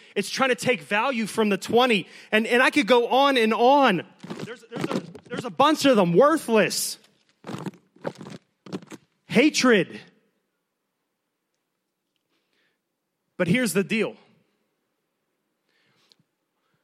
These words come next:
The twenty dollar bill got thrown in the garbage.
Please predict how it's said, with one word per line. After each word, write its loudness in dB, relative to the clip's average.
The -14
twenty 0
dollar 0
bill -2
got -4
thrown -4
in -4
the -4
garbage. -6